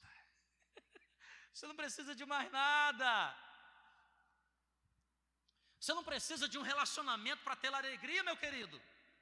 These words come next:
Você não precisa de uma conta bancária re-, cheia pra ter alegria, não. Você não precisa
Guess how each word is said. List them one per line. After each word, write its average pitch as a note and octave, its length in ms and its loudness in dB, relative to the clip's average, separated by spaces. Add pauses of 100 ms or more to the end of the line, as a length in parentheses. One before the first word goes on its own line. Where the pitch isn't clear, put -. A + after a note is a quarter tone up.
(2000)
Você D#4 200 2
não F#4 100 0
precisa E4 500 2
de A#3 140 -6
uma D#4+ 100 4 (120)
conta E4+ 200 0 (100)
bancária D4 360 2
re-, D4+ 220 2 (360)
cheia E4+ 680 8
pra D4 160 0
ter D#4+ 120 4
alegria, E4 440 4
não. F4+ 340 8 (2000)
Você F4 280 4
não G4 100 0
precisa D4+ 920 2